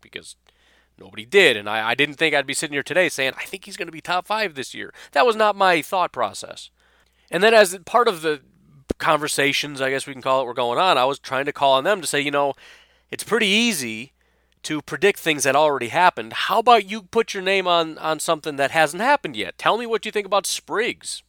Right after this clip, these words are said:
How's he gonna turn out?" And of course, they didn't wanna do that because it's easier to just sit here and critique people on things that they said, uh, after the fact, after we find out information.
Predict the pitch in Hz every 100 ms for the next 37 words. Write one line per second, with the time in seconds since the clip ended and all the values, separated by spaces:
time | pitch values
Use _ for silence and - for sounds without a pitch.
0 | _ - 127 156 214 226 117 95 - 113
1 | 104 92 82 _ _ _ _ - 160 -
2 | 156 - 143 151 160 180 123 117 110 123
3 | 113 120 113 117 120 123 117 110 110 -
4 | 113 117 117 107 - 123 175 - 131 120
5 | 110 113 _ _ _ _ - 127 120 135
6 | 127 117 113 117 - 123 120 113 - 110
7 | - 139 - 117 107 113 104 107 117 104
8 | 110 107 - 104 104 113 113 _ _ -
9 | 113 117 147 143 - 107